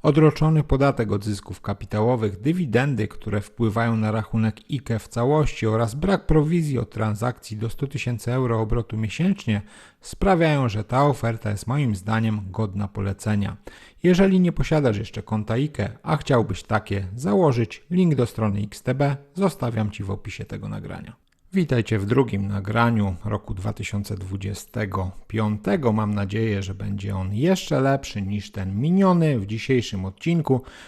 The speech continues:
chciałbym przyjrzeć się podsumowaniu roku dwa tysiące dwudziestego czwartego w perspektywie moich inwestycji.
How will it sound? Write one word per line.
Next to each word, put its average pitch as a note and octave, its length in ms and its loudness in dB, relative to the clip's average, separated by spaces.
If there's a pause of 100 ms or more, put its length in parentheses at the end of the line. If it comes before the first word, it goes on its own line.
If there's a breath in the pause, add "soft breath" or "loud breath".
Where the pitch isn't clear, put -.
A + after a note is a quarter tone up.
(120)
chciałbym D#3 440 4
przyjrzeć G2+ 480 -2
się G2 200 -4
podsumowaniu C#3 920 2
roku G2+ 260 -8
dwa G2 200 -8
tysiące G2+ 460 -8
dwudziestego A#2 580 -2
czwartego A2+ 560 -4
w - 80 -8
perspektywie G#2+ 880 -4
moich G2 360 -6
inwestycji. G2 800 -4